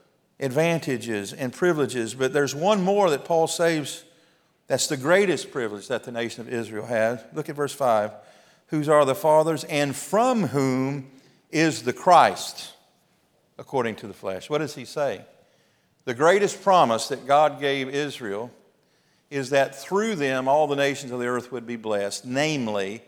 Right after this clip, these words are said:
that God was going to send the Messiah. See, what God was doing in preserving those millions of Jewish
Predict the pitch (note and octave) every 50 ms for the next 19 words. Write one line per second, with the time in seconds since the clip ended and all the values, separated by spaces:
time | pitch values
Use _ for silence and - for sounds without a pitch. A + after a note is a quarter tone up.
0 | _ _ _ _ _ _ - A#2+ A2+ A#2 A#2+ A2+ A#2 A#2 A#2+ A#2 - - A#2+ A2+
1 | A#2 - B2 A2+ - - A2+ G#2 G#2 G#2 G2+ G#2+ - - - G2+ A1+ - - -
2 | - _ _ _ _ _ _ _ _ _ _ _ _ _ _ _ _ _ _ _
3 | _ _ _ _ _ _ _ _ _ _ _ _ _ _ C#3+ B2+ B2+ B2+ A#2+ A#2+
4 | B2+ C3 C3 B2+ B2+ B2 A2+ G#2+ A2+ B2+ C#3+ E3 D3+ A#2 G2 F#2+ F#2+ G2 - _
5 | _ - - _ _ _ _ _ _ _ _ _ _ - A#2+ A2+ G#2 - - B2+
6 | G#2+ G2 A#2 C3 D#3 D#3+ D3 A2+ G#2+ G2+ G2+ G#2 A2 A2 G#2+ G#2 G2 - - -
7 | - _ _ _ _ _ _ _ _ _ _ _ _ _ _ _ _ _ _ _
8 | _ _ _ _ _ _ _ - B2+ B2+ C3 C#3 C#3 C3+ B2+ A#2 A2 A2 G2+ A2+
9 | G#2+ G2+ G#2 A#2+ C#3 C#3 B2 A2+ A2+ - - -